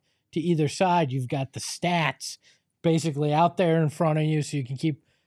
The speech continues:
uh, an eye on that. And then they have a replay system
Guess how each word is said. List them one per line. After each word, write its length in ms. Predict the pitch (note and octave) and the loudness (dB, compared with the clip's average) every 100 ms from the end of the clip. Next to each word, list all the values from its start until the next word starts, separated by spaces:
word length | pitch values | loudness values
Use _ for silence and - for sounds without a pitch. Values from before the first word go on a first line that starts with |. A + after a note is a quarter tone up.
| _ | _
uh, 360 | D3 C#3+ C3+ C3+ - - | 0 0 0 -4 -10 -12
an 300 | - D3+ D#3 | -4 0 2
eye 220 | D3+ D3+ D3+ | 2 2 2
on 160 | C#3+ | 2
that. 240 | D3+ E3 D3+ | 2 0 0
And 140 | C#3+ | 0
then 100 | D3 | 2
they 120 | D#3 | 2
have 120 | D3+ C#3+ | 2 2
a 40 | |
replay 640 | C3+ D#3+ A3 - E3+ D3 | 2 2 0 0 0 0
system 600 | - D3 B2+ - B2+ B2+ | 0 -2 -2 -2 -2 -2